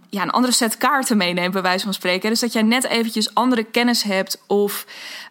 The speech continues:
ehm, in de vorm het op een bepaalde manier aanbiedt, eh, zoals nog niemand anders het aanbiedt. Anyway, er zijn zo belachelijk veel mogelijkheden. Ehm,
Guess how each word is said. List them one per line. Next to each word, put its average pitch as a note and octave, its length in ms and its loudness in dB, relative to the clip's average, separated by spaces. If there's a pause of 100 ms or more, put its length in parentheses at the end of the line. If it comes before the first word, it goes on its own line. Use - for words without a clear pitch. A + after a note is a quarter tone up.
ehm, F#3 320 0
in A3 140 4
de G#3+ 80 4
vorm B3+ 440 2
het A3+ 140 -2
op G#3+ 140 -2
een G#3+ 80 2
bepaalde G#3+ 360 2
manier G#3 360 2
aanbiedt, G#3 640 0
eh, F#3+ 140 -6
zoals G3 260 -4
nog G#3+ 140 0
niemand C4 280 2
anders A3+ 300 2
het G#3 140 -4
aanbiedt. F#3+ 520 -2
Anyway, F#3 500 0
er G3 140 -2
zijn G3+ 520 0
zo G#3+ 460 0
belachelijk G3+ 720 -2
veel F3 480 -4
mogelijkheden. F#3 880 -4 (720)
Ehm, A#3+ 380 2